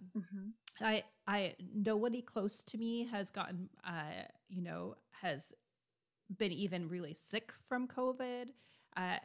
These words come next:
Speaker 2: like, I just can't get over how privileged I've been in this year, and I'm still messed up, uh,
Speaker 1: Yeah.
Speaker 2: from it.
Speaker 1: Oh,
Speaker 2: So
Speaker 1: gosh,
Speaker 2: that's,
Speaker 1: you said
Speaker 2: that's,
Speaker 1: so many things
Speaker 2: that's
Speaker 1: that
Speaker 2: where
Speaker 1: are
Speaker 2: I'm sitting right <laughs> now. I
Speaker 1: Gosh.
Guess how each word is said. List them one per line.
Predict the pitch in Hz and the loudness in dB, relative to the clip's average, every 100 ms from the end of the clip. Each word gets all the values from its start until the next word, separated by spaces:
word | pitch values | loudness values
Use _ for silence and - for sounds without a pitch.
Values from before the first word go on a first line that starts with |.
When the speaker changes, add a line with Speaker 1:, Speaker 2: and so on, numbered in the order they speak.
| - | -2
Speaker 2:
like, | 202 202 | 0 2
I | 214 | 4
just | 269 269 | 4 2
can't | - 262 247 | 2 2 2
get | 240 | 2
over | 240 233 | 4 4
how | 226 | 4
privileged | 233 - 226 392 494 - 185 | 2 2 2 6 6 6 -2
I've | 185 | -2
been | 180 | -2
in | 175 | -4
this | 170 165 | -4 -4
year, | 175 156 147 | -2 -2 2
and | 196 | 2
I'm | 262 | 2
still | - - - - 240 262 | 0 -6 -2 4 4 4
messed | 254 262 - - | 2 0 -2 0
up, | - - - - _ _ _ _ - | 0 0 -6 -16 _ _ _ _ -4
uh, | 185 175 165 - 67 202 - | 0 0 0 -4 -6 -8 -6
Speaker 1:
Yeah. | 170 143 - - - - | -6 -6 -10 -20 -20 -6
Speaker 2:
from | 185 160 | -2 0
it. | 156 - - - _ _ _ _ _ _ _ _ _ _ _ _ _ _ _ _ _ _ - | -2 -10 -14 -20 _ _ _ _ _ _ _ _ _ _ _ _ _ _ _ _ _ _ 2
Speaker 1:
Oh, | 254 233 | 4 4
Speaker 2:
So | - | 6
Speaker 1:
gosh, | 269 | 8
Speaker 2:
that's, | 294 330 247 | 10 8 6
Speaker 1:
you | |
said | 262 339 | 4 8
Speaker 2:
that's, | 277 | 10
Speaker 1:
so | 339 370 | 10 8
many | 392 370 | 6 4
things | 339 359 262 226 220 | 6 6 6 6 10
Speaker 2:
that's | 359 392 | 12 12
Speaker 1:
that | - | 12
Speaker 2:
where | 403 | 12
Speaker 1:
are | 392 | 12
Speaker 2:
I'm | - | 12
sitting | - 381 381 277 | 8 10 10 10
right | 320 285 262 | 10 8 8
<laughs> | |
now. | 233 - - - - | 6 6 0 2 8
I | - - 311 | 8 10 8
Speaker 1:
Gosh. | - 294 | 10 6